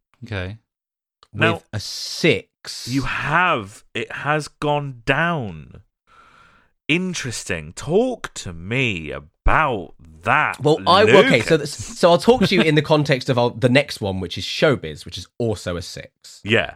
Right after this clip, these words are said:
Speaker 2: okay.
Speaker 3: I was about to put Showbiz a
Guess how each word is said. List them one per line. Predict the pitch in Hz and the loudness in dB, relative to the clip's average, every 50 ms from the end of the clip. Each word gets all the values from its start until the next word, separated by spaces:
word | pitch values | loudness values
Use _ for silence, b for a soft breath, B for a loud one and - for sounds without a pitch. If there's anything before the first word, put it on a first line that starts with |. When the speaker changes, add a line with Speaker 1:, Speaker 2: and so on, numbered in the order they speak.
| - - | -8 -8
Speaker 2:
okay. | 101 - - 78 - B B B B B _ - | -6 -4 -4 -6 -6 B B B B B _ 2
Speaker 3:
I | 156 160 196 233 247 | 4 4 6 6 4
was | 269 269 240 | 4 4 2
about | 233 - 214 170 160 147 - - | 2 2 4 2 2 2 0 -2
to | - 123 110 107 | -4 -4 -4 -4
put | 95 - - 139 - - _ _ _ _ - | -6 -2 -2 -2 -2 -2 _ _ _ _ -12
Showbiz | - - - - - 165 185 185 202 196 190 170 - - | -8 -6 -2 4 6 6 6 6 6 6 4 4 2 2
a | - 151 | 2 2